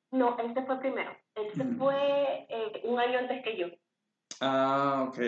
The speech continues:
Speaker 2: ok. Y, o sea, ¿tú te fuiste a Perú porque él ya
Speaker 1: ¿Cómo?
Speaker 2: estaba allá?
Speaker 1: Yo me fui a Perú, o, eh, yo me fui en el dos mil dieciocho.
Speaker 2: Ujú.
Speaker 1: Yo me fui porque, este, ya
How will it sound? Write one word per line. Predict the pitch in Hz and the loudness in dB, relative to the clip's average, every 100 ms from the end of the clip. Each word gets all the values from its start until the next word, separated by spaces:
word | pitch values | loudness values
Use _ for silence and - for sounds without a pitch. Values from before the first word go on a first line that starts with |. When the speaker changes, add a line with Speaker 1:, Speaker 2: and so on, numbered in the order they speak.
| 120 | 0
Speaker 2:
ok. | 123 120 | -2 0
Y, | 151 | 8
o | |
sea, | 156 127 | 8 8
¿tú | - | 4
te | - | 4
fuiste | 180 175 185 | 6 6 6
a | 175 | 6
Perú | 139 143 | 6 6
porque | - - | 6 6
él | 143 | 8
ya | 156 | 8
Speaker 1:
¿Cómo? | - 170 | 10 10
Speaker 2:
estaba | |
allá? | 170 208 - - _ _ | 10 8 4 -6 _ _
Speaker 1:
Yo | - 262 277 | 2 4 6
me | 330 | 2
fui | 349 | 0
a | 359 359 | -2 2
Perú, | 359 349 349 349 - - | 2 6 4 4 0 2
o, | 254 - | 2 4
eh, | 233 | 2
yo | 240 | 2
me | 302 | 2
fui | 339 | 0
en | 349 | 0
el | |
dos | 302 | 0
mil | 269 240 | -2 -2
dieciocho. | 277 - - - _ _ | -8 -8 -10 -10 _ _
Speaker 2:
Ujú. | 143 120 - - _ _ | -4 -4 -6 -10 _ _
Speaker 1:
Yo | 247 | 2
me | 294 | 4
fui | - 320 254 | 2 -2 -2
porque, | 254 240 240 240 220 214 214 214 | 0 0 0 -2 0 2 0 -2
este, | 214 - - | -10 -10 -4
ya | 190 | 0